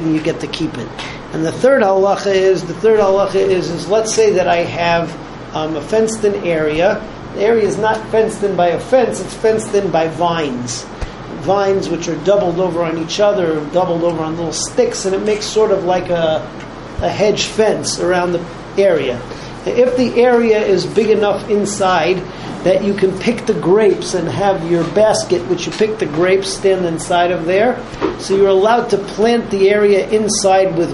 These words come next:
wheat as long as there are six tfachim between the vines and the wheat,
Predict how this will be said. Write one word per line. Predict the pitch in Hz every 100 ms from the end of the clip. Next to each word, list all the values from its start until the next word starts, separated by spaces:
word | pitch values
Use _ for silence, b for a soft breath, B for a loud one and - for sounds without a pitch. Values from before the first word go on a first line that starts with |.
| 156
wheat | 202 233 - - B B
as | 185 165
long | 185 233 233
as | 220 175
there | 180 185
are | 170
six | - - 247 -
tfachim | - - 247 - 196 190 202 208
between | 180 180 - 208 208 185
the |
vines | 147 165 190 196 165
and | 165 156
the | 147
wheat, | 156 226 226